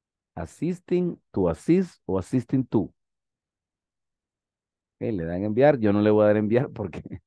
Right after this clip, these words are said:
sin querer lo marqué, ¿verdad? Pero ahí ustedes sí le dan enviar. En la segunda parte del examen, me detienen si, si no entienden. Dice,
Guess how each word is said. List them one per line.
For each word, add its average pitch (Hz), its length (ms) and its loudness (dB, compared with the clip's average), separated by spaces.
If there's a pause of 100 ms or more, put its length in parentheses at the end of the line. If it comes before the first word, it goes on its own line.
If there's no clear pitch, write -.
(500)
sin 90 140 -8
querer 95 220 -2
lo 110 80 0
marqué, 107 360 -2
¿verdad? 120 300 -2 (920)
Pero 87 180 -4
ahí 104 120 -2
ustedes 113 380 -2
sí 104 120 -10
le 90 120 -6
dan 87 140 -4
enviar. 73 340 -10 (1300)
En 110 140 -2
la 143 120 4
segunda 175 440 0
parte 120 720 -4 (180)
del 78 200 -10
examen, 101 720 -4 (180)
me 95 120 -2
detienen 156 540 2
si, 127 560 2 (520)
si 117 60 -6
no 120 120 -2
entienden. 92 460 -4 (1500)
Dice, 92 560 0